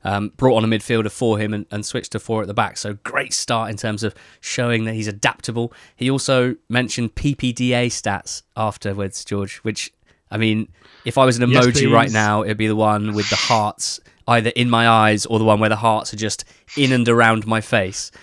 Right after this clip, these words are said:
Speaker 1: Um, Newport's P P D A stats, in fairness, uh, are, well, bad, depending on whether you think, uh, a, a low P P D A number, therefore a high press is good. Uh, I like to see that, and they've got the second highest P P D A in the league. Passes per defensive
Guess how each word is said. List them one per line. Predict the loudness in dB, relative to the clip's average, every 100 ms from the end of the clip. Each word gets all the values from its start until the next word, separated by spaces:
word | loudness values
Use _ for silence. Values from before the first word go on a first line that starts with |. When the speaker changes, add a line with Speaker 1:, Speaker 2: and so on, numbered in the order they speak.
| -20 _
Speaker 1:
Um, | 2 4 4 2 -4 -2
Newport's | 0 2 2 0
P | -2 -4
P | -2
D | 0
A | 2 2
stats, | 0 -2 -2
in | -4
fairness, | -2 0 -2 -8 -14 -20 _ -6
uh, | -2 -2 -4 -6
are, | -2 0 0 -2 _ _
well, | -6 -6
bad, | 0 0 0 -6
depending | -8 -6 -4
on | -4 -6 _ -20 -20
whether | -6 -2 0
you | 0
think, | -2 -2 -2 -6
uh, | -4 -4 -2 -6 -2
a, | -2
a |
low | 2 2 2
P | -2 -6
P | -4
D | -2
A | -2
number, | -2 -2 -2 -4
therefore | -6 -4 -4 -2
a | -2
high | -4 -4
press | -4 -6
is | -6
good. | -4 -2 -2 -8 -20 -16 -8
Uh, | -4
I | 0
like | 0 -2
to | -6
see | -4 0
that, | 0 -2
and | -8 -6
they've | -4
got | -4 -6
the |
second | -6 -6 -6 -8
highest | -2 2 2 -2
P | -6 -8
P | -6 -6
D | -4
A | -2 -4 -8 -20 _ _
in | -4
the | -2
league. | 0 -2 -2
Passes | 0 0 -2 -6
per | -2 0
defensive | -2 -4 -4 -6